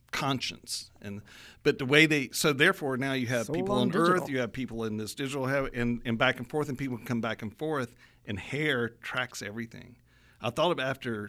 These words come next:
Speaker 1: talking with you the other
Speaker 2: Oh
Speaker 1: week
Speaker 2: my
Speaker 1: and
Speaker 2: God,
Speaker 1: watching
Speaker 2: I
Speaker 1: the
Speaker 2: gotta
Speaker 1: show,
Speaker 2: watch it.
Speaker 1: I'm like, "Holy, hair matters," 'cause each
Speaker 2: That's so
Speaker 1: character
Speaker 2: funny.
Speaker 1: has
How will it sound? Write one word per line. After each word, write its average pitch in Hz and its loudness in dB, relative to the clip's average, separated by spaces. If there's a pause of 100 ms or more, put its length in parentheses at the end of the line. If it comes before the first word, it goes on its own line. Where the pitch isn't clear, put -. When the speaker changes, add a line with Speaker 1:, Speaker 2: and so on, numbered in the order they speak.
Speaker 1:
talking 147 0
with 117 -4
you 117 -4
the 110 -4
other 104 -4
Speaker 2:
Oh 120 2
Speaker 1:
week 277 2
Speaker 2:
my 196 2
Speaker 1:
and 131 2
Speaker 2:
God, 160 6
Speaker 1:
watching 190 6
Speaker 2:
I - 6
Speaker 1:
the 139 0
Speaker 2:
gotta 196 6
Speaker 1:
show, 190 4
Speaker 2:
watch 127 0
it. - -2 (140)
Speaker 1:
I'm 160 2
like, 156 0
"Holy, 151 -2 (260)
hair 131 2
matters," 156 -2
'cause 127 0
each - -2
Speaker 2:
That's - -10
so 160 2
Speaker 1:
character 131 -2
Speaker 2:
funny. 196 -14
Speaker 1:
has 117 -4